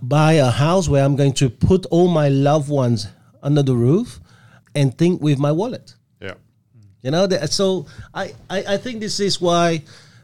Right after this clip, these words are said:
Speaker 1: it's time now for salespeople to hunt for sensible customers and clients.
Speaker 2: Yeah.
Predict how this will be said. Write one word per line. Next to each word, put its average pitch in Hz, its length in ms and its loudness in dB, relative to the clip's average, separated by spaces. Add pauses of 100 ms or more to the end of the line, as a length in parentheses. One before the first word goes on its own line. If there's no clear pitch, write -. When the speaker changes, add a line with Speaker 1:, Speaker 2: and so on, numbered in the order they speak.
Speaker 1:
it's - 220 -8
time 202 360 -4
now 123 360 -6
for 127 1000 -8
salespeople 165 720 -4
to 147 400 -2
hunt 185 560 -4 (400)
for 143 360 -4 (460)
sensible 139 960 -2 (360)
customers 185 420 -4
and 202 100 -8
clients. 285 400 -10
Speaker 2:
Yeah. 92 100 -16